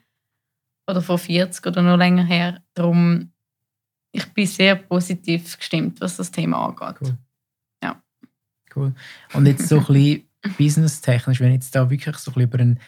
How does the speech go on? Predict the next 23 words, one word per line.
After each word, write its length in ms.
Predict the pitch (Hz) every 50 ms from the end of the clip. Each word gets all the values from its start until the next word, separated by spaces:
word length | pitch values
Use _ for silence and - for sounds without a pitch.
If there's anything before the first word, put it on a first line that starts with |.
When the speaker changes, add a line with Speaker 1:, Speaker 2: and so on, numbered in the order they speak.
| _ _ _
Speaker 2:
längeren 420 | 135 135 135 139 139 139 135 131
Zeithorizont 880 | 127 - - 156 147 - - 143 135 135 127 127 - 135 131 131 123 -
denkst, 480 | 135 135 135 143 143 - - - - - _ _ _
ich 80 | - -
nehme 320 | 127 127 139 143 139 135
jetzt 260 | 135 135 131 - - 123
mal 180 | 117 113 113
an, 180 | 117 123 131 131
ich 760 | 127 - - - - - _ - - - _ _ _ _ _
gewagte 400 | - - 123 131 127 226 190 -
Speaker 1:
Mhm. 60 | 123
Speaker 2:
Hypothese, 600 | 123 117 - - 123 - - 123 123 135 135 131
aber 160 | 131 113 117 117 -
neu 340 | 127 127 127 135 135 131 127
wird 200 | 127 127 123 123 -
es 80 | -
wahrscheinlich 200 | 135 123 120 123 - 131 127 -
nicht 20 | 139
dein 60 | 127 123
letztes 320 | 123 131 127 - - 131
Projekt 440 | - - 127 123 127 135 - - _
gewesen 180 | - - 127 127
sein. 320 | 123 - - 135 156 -